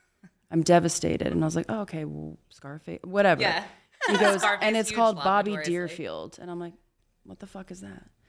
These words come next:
Speaker 1: So we sit and we all watch this movie, and it's basically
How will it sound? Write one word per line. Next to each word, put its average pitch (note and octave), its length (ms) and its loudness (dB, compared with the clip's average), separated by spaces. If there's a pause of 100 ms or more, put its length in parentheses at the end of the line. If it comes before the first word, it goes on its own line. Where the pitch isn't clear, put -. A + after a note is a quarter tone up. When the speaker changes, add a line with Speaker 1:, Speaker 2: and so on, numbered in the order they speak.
(220)
Speaker 1:
So F3+ 180 -6
we F#3 140 2
sit G#3 320 -2
and F3+ 80 -4
we F3+ 100 0
all F3+ 140 0
watch F#3+ 280 -4
this - 220 -18
movie, F3 380 -4
and D#3+ 100 -6
it's D#3 120 -14
basically F3+ 840 -8